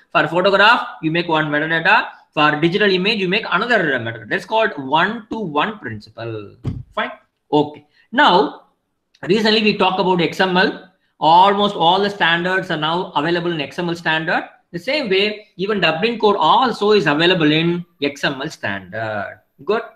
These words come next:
Fine. No problem. But now you can ask a question. "Sir, I want to make use of Dublin Core for a particular purpose, for a particular type of institution, for school libraries,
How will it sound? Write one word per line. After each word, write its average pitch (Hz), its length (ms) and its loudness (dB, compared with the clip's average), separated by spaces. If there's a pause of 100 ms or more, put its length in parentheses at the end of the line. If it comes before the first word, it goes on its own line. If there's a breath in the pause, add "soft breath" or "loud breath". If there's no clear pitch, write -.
(240)
Fine. - 380 -2
No 151 160 0
problem. 98 300 -4 (360)
But 208 160 2
now 254 480 2
you 190 60 -14
can 233 100 0
ask 233 200 2
a 202 40 -6
question. 156 380 -4 (360)
"Sir, 208 460 0 (340)
I 220 180 2
want 240 300 -2
to 277 120 -2
make 214 300 -2
use 214 260 -4
of 214 200 -2
Dublin 208 420 -2
Core 175 400 2
for 254 120 0
a 254 60 2
particular 262 460 -2
purpose, - 640 -6 (160)
for 202 80 0
a - 80 0
particular 247 400 0
type 214 240 2
of 214 120 2
institution, 180 380 0
for 180 60 -4
school 220 260 -6
libraries, 131 640 -2